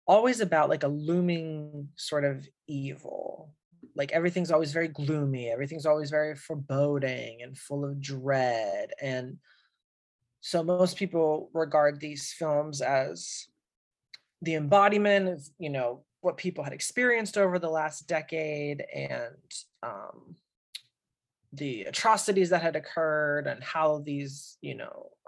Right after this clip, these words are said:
horrendously wolf-like creatures, um, could have been responsible for so much damage. So, like, noir was sort of doing horror's job in a less direct way,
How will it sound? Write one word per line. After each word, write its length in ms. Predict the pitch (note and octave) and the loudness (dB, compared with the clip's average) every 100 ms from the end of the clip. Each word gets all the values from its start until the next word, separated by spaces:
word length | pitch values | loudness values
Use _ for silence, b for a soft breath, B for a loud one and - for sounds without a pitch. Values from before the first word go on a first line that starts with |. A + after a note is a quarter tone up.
| - | -10
horrendously 920 | D#3 D3 D3+ D3 C#3 D3+ C#3+ C#3+ D3 | 0 2 2 -2 -4 -6 -4 -4 -6
wolf-like 680 | D3 D3+ G3 - F#3 F3+ - | -4 2 2 4 4 4 0
creatures, 920 | - F#3 E3 E3+ D#3+ D3+ D3 C#3+ - b b b b | -4 -2 -2 0 0 0 -4 -10 -14 b b b b
um, 440 | - C#3 C#3 C#3+ E3 | -2 0 -2 -8 -12
could 160 | - D#3 | -6 -6
have 140 | D3 | -4
been 140 | D3+ | -4
responsible 600 | C#3 C#3+ - E3 C#3+ D#3+ | -2 -2 0 0 0 -4
for 140 | D3+ D3 | -4 -6
so 200 | - D3 | -6 -6
much 280 | - - - | -6 -6 2
damage. 680 | F#3 F3+ F3 E3 D#3+ - - _ _ _ _ _ _ _ - - | 4 4 4 0 -2 -10 -12 _ _ _ _ _ _ _ -20 -8
So, 140 | - | -2
like, 100 | E3+ | 0
noir 400 | E3+ F3+ G#3 B3+ | 4 6 8 8
was 160 | A3 - | 4 2
sort 160 | F3+ | 0
of 140 | D#3 C#3+ | 0 -2
doing 500 | D#3+ E3+ D#3+ D#3 D3+ | -2 -2 -4 -6 -8
horror's 500 | - E3 D#3 C#3+ C3+ | 2 4 6 4 -2
job 640 | - - C#3 C3+ C3+ C3+ C#3+ _ _ _ _ _ _ _ _ _ _ _ - | -2 2 4 4 2 -2 -10 _ _ _ _ _ _ _ _ _ _ _ -4
in 100 | D3+ | -2
a 40 | |
less 400 | C#3+ C#3+ C#3 - | 2 2 0 -6
direct 680 | - - C#3+ D3 C3+ - - | -10 -6 0 2 2 -4 -14
way, 760 | C#3 C3+ C3+ D3 E3 F#3 A3+ | -4 0 2 0 -4 -10 -12